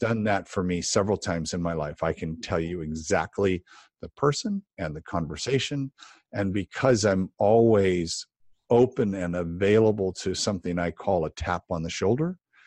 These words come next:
Speaker 1: Yeah,
Speaker 2: where
Speaker 1: yeah.
Speaker 2: the universe taps you and says, "Hey, hey, uh, pay attention over here." I
Speaker 1: Yeah.
Speaker 2: think it's entrepreneurs,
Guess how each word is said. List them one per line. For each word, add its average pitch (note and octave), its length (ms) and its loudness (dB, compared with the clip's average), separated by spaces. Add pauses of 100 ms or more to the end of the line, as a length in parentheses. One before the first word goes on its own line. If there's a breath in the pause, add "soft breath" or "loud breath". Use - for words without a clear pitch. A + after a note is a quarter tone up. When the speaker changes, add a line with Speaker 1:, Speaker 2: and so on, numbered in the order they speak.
Speaker 1:
Yeah, B2+ 140 4
Speaker 2:
where A#2 100 6
Speaker 1:
yeah. A2 80 0
Speaker 2:
the A2 60 0
universe B2 440 0
taps - 440 -4
you D#3+ 260 2 (500 soft breath)
and F2+ 120 -2
says, F2+ 300 0
"Hey, B2 260 2
hey, G#2 360 0 (120)
uh, F#2 200 -4 (100)
pay C#3 140 0
attention A#2 400 -4
over F#2 180 -4
here." F2 380 -2 (280 loud breath)
I C3+ 40 4
Speaker 1:
Yeah. B2 140 2
Speaker 2:
think A2 180 -2
it's - 200 -20
entrepreneurs, B2 1040 4